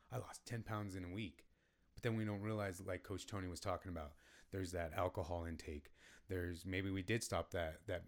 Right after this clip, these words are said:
nasty habit of drinking soda, started drinking more water, less salty foods. Now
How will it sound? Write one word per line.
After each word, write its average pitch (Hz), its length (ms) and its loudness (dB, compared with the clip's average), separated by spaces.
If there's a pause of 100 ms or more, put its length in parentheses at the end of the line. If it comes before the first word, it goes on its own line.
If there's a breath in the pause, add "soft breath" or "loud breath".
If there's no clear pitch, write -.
nasty 95 300 2
habit 90 340 0
of 85 120 -2
drinking 95 280 0
soda, 101 520 4
started 90 320 0
drinking 90 420 -2
more 95 180 2
water, 95 440 4
less 90 240 2
salty 90 340 -2
foods. 117 540 2 (420 loud breath)
Now 113 520 2